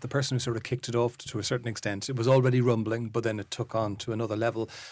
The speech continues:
was the Taoiseach Micheál Martin. And, uh, he made certain comments on, um, Monday. And then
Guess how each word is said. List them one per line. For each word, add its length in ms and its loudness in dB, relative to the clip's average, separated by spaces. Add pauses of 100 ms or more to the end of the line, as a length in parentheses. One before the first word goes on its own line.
(140)
was 180 0
the 60 -12
Taoiseach 420 0
Micheál 340 0
Martin. 380 2 (480)
And, 300 -2
uh, 140 -2
he 220 0
made 200 -4
certain 260 -8
comments 420 -6
on, 380 -4
um, 380 -6
Monday. 340 0
And 140 2
then 160 0